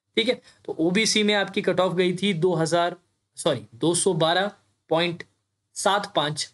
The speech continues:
out of three hundred। Then आपके एससी की कट ऑफ गई थी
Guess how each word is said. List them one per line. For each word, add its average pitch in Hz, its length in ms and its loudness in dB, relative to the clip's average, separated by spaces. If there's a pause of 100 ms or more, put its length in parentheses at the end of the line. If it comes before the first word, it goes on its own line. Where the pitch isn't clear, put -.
out 143 140 -2
of 135 140 -6
three - 220 -2
hundred। 214 280 0 (540)
Then 190 300 0 (100)
आपके 165 360 0 (200)
एससी 180 320 2
की 214 120 0
कट 196 200 2
ऑफ 196 140 0
गई 185 280 0
थी 202 140 0